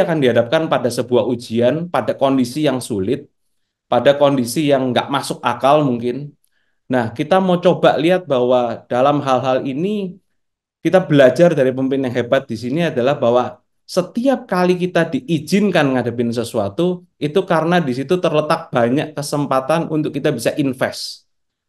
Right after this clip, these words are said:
Nah, izinkan saya untuk masuk ke topik ketiga.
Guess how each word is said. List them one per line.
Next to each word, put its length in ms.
Nah, 400
izinkan 480
saya 320
untuk 240
masuk 320
ke 60
topik 340
ketiga. 680